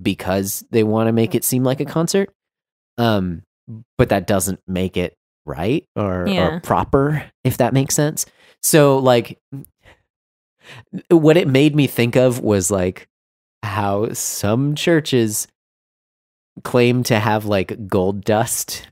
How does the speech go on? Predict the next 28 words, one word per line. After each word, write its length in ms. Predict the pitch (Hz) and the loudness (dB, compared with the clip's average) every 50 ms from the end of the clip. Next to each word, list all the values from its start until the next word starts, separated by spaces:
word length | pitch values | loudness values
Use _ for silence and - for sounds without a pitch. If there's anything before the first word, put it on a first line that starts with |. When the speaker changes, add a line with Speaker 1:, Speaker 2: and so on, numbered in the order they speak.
| _ _ _ - | _ _ _ -4
Speaker 1:
in 160 | 143 143 143 | -2 0 2
their 160 | 147 147 151 | 2 2 2
services, 560 | 147 - - 147 143 135 143 139 - 147 143 - | 2 2 0 0 2 2 0 0 0 0 0 0
you 120 | 147 143 127 | 2 2 2
know, 140 | 123 110 101 | 4 4 2
like, 160 | 104 104 - | 2 0 0
stupid 440 | - - - 185 170 151 147 131 - | -2 -2 0 0 0 0 0 -2 -2
stuff 320 | - - 113 98 - - | -2 -2 -2 -2 -2 -4
like 160 | 92 87 - | -6 -6 -4
that, 200 | - 71 65 - - | -6 -8 -8 -6 -4
where 80 | - 113 | -4 -4
it's 140 | 107 - - | -2 0 -2
like, 140 | 107 95 107 | -2 0 0
"No, 180 | 110 104 95 | 0 0 0
obviously 500 | - 90 95 85 95 90 87 - 90 90 82 | 0 0 -2 -2 -2 -4 -4 -4 -4 -4 -4
you're 140 | 80 82 | -6 -6
just 200 | - - 78 - | -6 -8 -8 -6
dropping 320 | - 82 80 - - 76 73 | -4 -4 -4 -4 -6 -10 -10
confetti," 580 | - - - - - - - - - - - - | -10 -12 -10 -8 -8 -8 -6 -8 -10 -10 -8 -4
or, 120 | - - - | -2 0 0
Speaker 2:
Mm-hmm. 320 | 196 196 190 185 170 170 175 185 _ _ - | 0 0 0 -2 -4 -6 -8 -10 _ _ -12
Speaker 1:
you 140 | 92 85 76 | -8 -8 -8
know, 120 | 71 - - | -8 -6 -6
stu-, 220 | - - 92 - - | -4 -2 -4 -4 -4
stuff 300 | - - - 98 - - | -6 -4 -4 -4 -4 -4
like 140 | 85 80 - | -6 -6 -4
that. 200 | 80 67 - - _ _ _ _ - - - _ _ _ - | -6 -6 -6 -10 _ _ _ _ -20 -20 -20 _ _ _ 2
And, 400 | 147 147 139 131 123 117 - | 2 4 4 2 2 0 -4